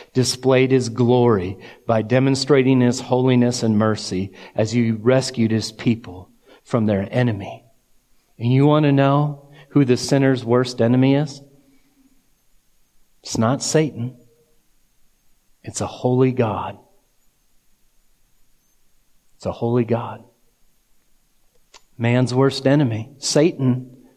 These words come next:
if you read Revelation twenty-one, he's already in the pit. Man is left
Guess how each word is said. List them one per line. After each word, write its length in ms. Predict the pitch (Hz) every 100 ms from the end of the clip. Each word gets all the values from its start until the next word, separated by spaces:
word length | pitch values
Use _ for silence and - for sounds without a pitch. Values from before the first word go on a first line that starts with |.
| _ -
if 60 |
you 100 | 117
read 200 | 120 127
Revelation 680 | 131 127 127 131 131 120 110 - - _ _ _ _
twenty-one, 680 | - 135 120 131 156 175 - _ _ _ _
he's 240 | 156 165
already 280 | 135 123 123
in 100 | 117
the 80 | 104
pit. 340 | - 156 - - - _ _ _ _ _ -
Man 320 | 123 131 151
is 160 | 151 131
left 480 | 131 117 113 -